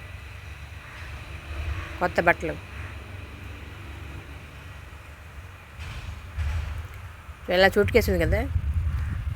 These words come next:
సూట్ కేసుకు పసుపు కుంకుమ బొట్టు పె-, బొట్లు పెట్టి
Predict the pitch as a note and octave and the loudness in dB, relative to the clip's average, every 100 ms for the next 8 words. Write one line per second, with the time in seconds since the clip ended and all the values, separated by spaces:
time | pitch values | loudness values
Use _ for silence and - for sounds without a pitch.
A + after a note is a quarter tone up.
0 | - - - - G3+ F#3 G#3 - F3 E3 | -4 -6 -8 0 2 6 6 8 6 4
1 | B3+ - - - - - - - - - | 2 -2 -4 -2 0 0 2 2 2 0
2 | - - - - - - F#3+ - G3 F#3 | -2 -4 -6 -6 -6 2 4 8 8 8
3 | F#3 F3 E3+ F3+ E3+ E3 G3 - - - | 8 6 6 6 8 6 2 -6 -4 -2
4 | - F3 F3+ F3 F3 | 2 4 6 6 4